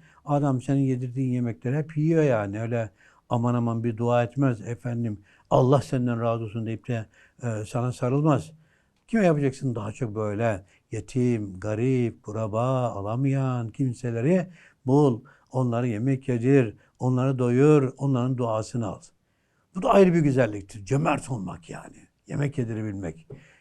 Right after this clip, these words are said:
Efendim, bazı insan yapamaz. Allah dünya kadar para vermiştir. Adam parasını sıkar. Efendim, yatırır bankalara, efendim, kasalara, oraya buraya yemek yediremez yani. Yani bu da,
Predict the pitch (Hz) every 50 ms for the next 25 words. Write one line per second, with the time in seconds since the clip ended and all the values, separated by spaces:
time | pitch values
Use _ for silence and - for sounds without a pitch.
0 | _ _ _ - 120 - - 127 120 113 104 92 92 - _ _ _ _ _ -
1 | 151 160 165 147 147 139 123 - - 131 123 120 110 107 - 120 110 92 87 80
2 | - - - _ - 123 120 127 - - - - 131 127 127 135 131 123 123 110
3 | 104 - - 131 127 120 110 101 98 95 90 - - 139 123 - - _ _ -
4 | - _ _ - 123 - - 110 - - - 131 - - - - - - - -
5 | - - - - - _ _ _ _ _ _ _ - 135 120 135 120 120 117 110
6 | 117 120 - - 135 113 113 107 107 - - 135 120 - - 120 117 143 139 135
7 | 127 - - 123 117 113 113 113 113 110 110 113 - - 110 110 120 120 120 117
8 | 117 120 120 117 113 113 123 135 - _ - 135 - - 143 135 - - 120 110
9 | 110 107 107 110 113 113 - _ _ _ _ _ _ - 143 147 139 135 131 120
10 | 107 107 117 120 117 135 151 156 156 160 - - - _ _ 120 113 123 143 156
11 | 151 156 - - - - _ _ - 98 92 - 120 156 175 220 240 226 202 170
12 | 131 107 110 110 - - - _ _ _ _ _ _ _ _ _ _ _ _ _
13 | _ _ - - 165 190 196 180 151 123 - - - - - - _ _ 196 190
14 | 202 190 208 233 269 262 -